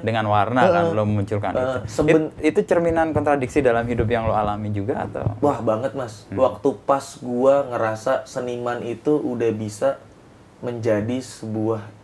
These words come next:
Speaker 2: influence bagi orang-orang,
Speaker 1: Hmm.
Speaker 2: disitulah gua baru ngerasa.
Speaker 1: Hmm.
Speaker 2: Gua kira tuh selama ini kayak misalnya yang posting-posting, misalnya brand lah masuk apa segala macam, gua kira cuma Awkarin nih.
Speaker 1: Mhm.
Speaker 2: Ternyata, anjir, gua pun juga bisa seperti ini, menjadi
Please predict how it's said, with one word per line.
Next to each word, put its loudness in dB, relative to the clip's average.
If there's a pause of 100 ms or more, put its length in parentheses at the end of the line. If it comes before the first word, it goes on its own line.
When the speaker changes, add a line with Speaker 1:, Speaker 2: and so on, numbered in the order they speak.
(640)
Speaker 2:
influence -2
bagi 0
orang-orang, -4 (180)
Speaker 1:
Hmm. -8
Speaker 2:
disitulah -4
gua 0
baru 4
ngerasa. -6 (300)
Speaker 1:
Hmm. -10 (240)
Speaker 2:
Gua 4
kira 4
tuh 0
selama 0
ini -2 (580)
kayak 2
misalnya 0
yang -4
posting-posting, -2
misalnya -2
brand 2 (160)
lah -8
masuk -4
apa -6
segala 0
macam, -4
gua 0
kira 0
cuma -4
Awkarin 2
nih. -12 (240)
Speaker 1:
Mhm. -8
Speaker 2:
Ternyata, -4
anjir, -2
gua 0
pun -4
juga 0
bisa 0
seperti -4
ini, -2
menjadi 6